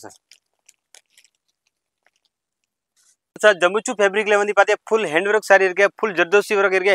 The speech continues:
ஹேண்ட் ஒர்க் சாரி இருக்கு, full சாரியில body பாத்தீங்க full stone ஒர்க் இருக்கு பாருங்க. இந்த saree only ஆயிரத்தி ஐநூறு ரூபாய் கொடுங்க. வெறும் five days offer இருக்கு. per டிசைன் சாரி விசிட் பண்ணுங்க. சாரி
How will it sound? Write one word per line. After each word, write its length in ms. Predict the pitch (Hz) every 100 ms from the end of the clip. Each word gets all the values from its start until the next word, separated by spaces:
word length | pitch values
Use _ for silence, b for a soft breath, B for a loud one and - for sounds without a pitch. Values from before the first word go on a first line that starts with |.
| 160
ஹேண்ட் 160 | 185 196
ஒர்க் 160 | 202
சாரி 140 | 185 185
இருக்கு, 160 | 180 185
full 160 | - 196
சாரியில 280 | 180 180 190 175
body 180 | 180 185
பாத்தீங்க 220 | 180 185 -
full 140 | 185 -
stone 200 | 190 175
ஒர்க் 140 | 175
இருக்கு 180 | 170 175
பாருங்க. 200 | 160 165 180
இந்த 80 | 160 -
saree 180 | 165 175 160
only 220 | 175 190 - _ _ _ _ -
ஆயிரத்தி 200 | 151 156 175
ஐநூறு 140 | 180
ரூபாய் 100 | 156
கொடுங்க. 200 | 165 185 165
வெறும் 280 | 160 196 202 -
five 180 | 175 180
days 160 | 196 185
offer 200 | 175 180
இருக்கு. 180 | 170 175 -
per 80 | 170 170
டிசைன் 260 | 170 170 180
சாரி 120 | 170
விசிட் 200 | 156 175
பண்ணுங்க. 260 | 170 170 196 - _ _ _ _ -
சாரி 200 | 147 156